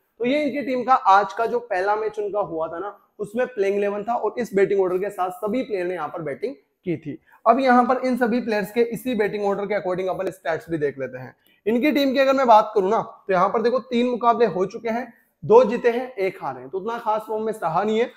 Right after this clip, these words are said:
ओपन करेंगे शाहरुख नवाज और निसार अहमद। शाहरुख नवाज दस, पैंतालीस, तिरसठ, बहुत तगड़ी फॉर्म में है, बिल्कुल आपकी टीम में होने चाहिए। निसार अहमद दो, ज़ीरो, ज़ीरो, बिल्कुल भी अच्छा फॉर्म नहीं है।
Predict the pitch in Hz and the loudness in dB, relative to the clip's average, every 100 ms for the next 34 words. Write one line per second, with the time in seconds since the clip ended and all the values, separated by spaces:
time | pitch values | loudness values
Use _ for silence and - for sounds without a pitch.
0 | _ _ 196 202 269 254 247 247 262 - | _ _ 2 4 4 4 4 4 2 4
1 | 190 233 226 220 220 233 226 214 185 - | 4 4 2 4 6 4 2 0 0 2
2 | 175 165 135 123 - _ _ - 196 233 | 2 2 0 -8 -12 _ _ 6 8 8
3 | 247 247 240 233 160 220 214 214 208 208 | 6 6 6 4 2 0 0 -2 0 2
4 | 214 202 190 214 160 185 170 214 214 208 | 0 -2 -4 -4 -6 -6 -4 -4 -4 -2
5 | 202 202 196 185 190 202 214 - _ - | -2 -2 -2 -2 -2 -4 -6 -12 _ -2
6 | 196 208 247 208 190 208 196 185 185 151 | 0 2 4 4 4 -2 -2 -2 -2 -4
7 | 143 139 - 127 - _ _ - 196 208 | -8 -8 -12 -16 -16 _ _ -4 0 4
8 | 240 247 247 247 190 208 226 240 175 208 | 4 6 4 2 4 6 8 8 4 4
9 | 233 185 214 233 160 190 185 226 220 226 | 4 4 4 6 6 0 0 -2 0 -2
10 | 226 208 - 202 202 185 220 | -2 -6 -6 -8 -4 -2 -2